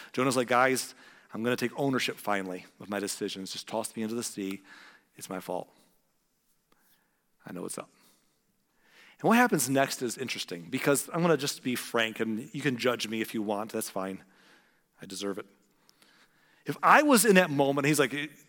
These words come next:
"Guys, the only way, way forward is to throw me into the sea." I would be like, "You heard the guy.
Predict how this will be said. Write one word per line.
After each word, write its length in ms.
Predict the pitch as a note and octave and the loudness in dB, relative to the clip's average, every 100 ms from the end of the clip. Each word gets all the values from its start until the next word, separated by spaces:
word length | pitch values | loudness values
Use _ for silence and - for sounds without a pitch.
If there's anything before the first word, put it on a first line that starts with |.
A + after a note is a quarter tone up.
| - | -6
"Guys, 280 | C#3+ C3 C3+ | 0 2 2
the 80 | B2+ | 0
only 140 | C3+ | 0
way, 140 | C3 D#3 | 0 0
way 140 | C#3+ A#2+ | -2 0
forward 260 | - C3 | 0 0
is 80 | A#2+ | -2
to 220 | - - | -8 -14
throw 220 | - C3 | -2 0
me 120 | B2 A#2+ | 0 -2
into 120 | A2 | -2
the 100 | G#2+ | -4
sea." 380 | - A#2 B2 - _ - - - - | -4 -4 -4 -8 _ -20 -20 -8 4
I 200 | A#3+ D#4 | 6 6
would 100 | A#3 | 4
be 140 | G#3 | 6
like, 300 | F3+ E3+ - - - _ | 6 6 -2 -16 -20 _
"You 100 | D3 | 6
heard 220 | D#3 D#4+ D#4 | 10 8 8
the 60 | |
guy. 340 | A3 A#3 A#3+ | 8 10 8